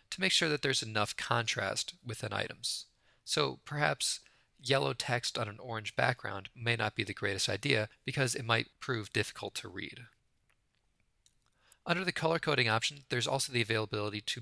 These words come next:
bold my items, which would go and type any of the items which are currently assigned to me in bold. We can also use workflow step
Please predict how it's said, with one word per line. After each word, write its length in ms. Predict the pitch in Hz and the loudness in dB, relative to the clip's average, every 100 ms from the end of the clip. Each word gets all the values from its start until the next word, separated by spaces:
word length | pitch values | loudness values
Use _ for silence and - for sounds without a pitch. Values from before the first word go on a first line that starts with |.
| 98 | -6
bold 420 | 113 113 117 110 - 113 | -2 0 0 -4 -10 -2
my 180 | 98 104 | 0 0
items, 600 | 104 104 - - - - _ _ _ - | -2 -4 -6 -8 -8 -10 _ _ _ 0
which 160 | - | 4
would 100 | 147 | 4
go 200 | 147 139 139 | 4 0 2
and 280 | 113 107 - | 0 0 0
type 260 | 156 151 | 2 2
any 160 | 143 127 | 2 0
of 80 | 127 | 0
the 140 | 120 | 2
items 320 | 107 113 123 | 4 2 0
which 140 | - - | -6 -6
are 40 | |
currently 380 | - - 139 123 | -8 -6 -6 -2
assigned 380 | 104 - 107 95 | 2 2 2 0
to 40 | |
me 360 | 123 156 110 127 _ _ _ - | -4 -4 -4 -6 _ _ _ -4
in 220 | 110 107 98 | -4 -4 -4
bold. 400 | 98 - - - _ _ _ _ _ _ _ _ _ _ | -4 -4 -10 -18 _ _ _ _ _ _ _ _ _ _
We 80 | 151 | -6
can 140 | 135 | -2
also 240 | 185 208 180 | 0 0 0
use 320 | 127 113 113 | 0 0 -2
workflow 580 | 135 117 190 - 117 101 | -4 -4 -4 -2 0 2
step 340 | - 101 107 | 4 4 4